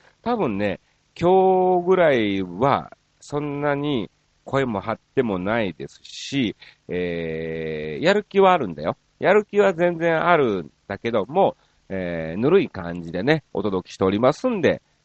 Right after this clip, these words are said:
はい、そんなに耳障りな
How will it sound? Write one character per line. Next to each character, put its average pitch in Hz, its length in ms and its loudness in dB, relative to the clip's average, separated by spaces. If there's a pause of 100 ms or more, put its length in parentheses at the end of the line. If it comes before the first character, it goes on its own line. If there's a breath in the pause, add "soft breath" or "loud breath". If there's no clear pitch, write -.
は 185 140 4
い、 - 180 -4
そ 190 200 -4
ん - 520 -10
な 220 180 2
に 226 240 -2 (1400)
耳 139 280 -2
障 147 440 0
り 180 80 -8
な 208 180 0